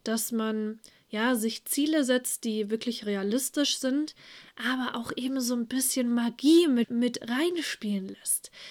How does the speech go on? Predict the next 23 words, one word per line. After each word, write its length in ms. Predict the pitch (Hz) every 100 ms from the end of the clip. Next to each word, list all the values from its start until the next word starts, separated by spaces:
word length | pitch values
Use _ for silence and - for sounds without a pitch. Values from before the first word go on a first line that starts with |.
| -
Dass 240 | - 226 226
man 220 | 240 233
sagt, 340 | 233 233 -
hey, 160 | 302 320
liebes 380 | 302 262 269 262
Universum, 680 | 240 247 220 220 220 254 311 339 - - - - - -
ich 220 | 262 285
habe 100 | 254
jetzt 220 | 226 -
alles 260 | 269 311 -
dafür 340 | 247 247 247
getan, 600 | 220 220 240 226 233 285 - - -
dass 560 | - 226 202 214 220 -
sich 220 | 240 226
meine 540 | 226 220 240 240 233 -
Umsatzziele 880 | 277 269 254 - - 247 233 214 - _ _ _ _ _
erfüllen 540 | - 233 269 277 285 277
oder 180 | 220 208
dass 240 | 220 220
ich 160 | 214 -
meine 320 | 214 214 214
Umsatzziele 640 | 226 254 233 - - 208
erreiche. 800 | - 196 196 240 330 220 214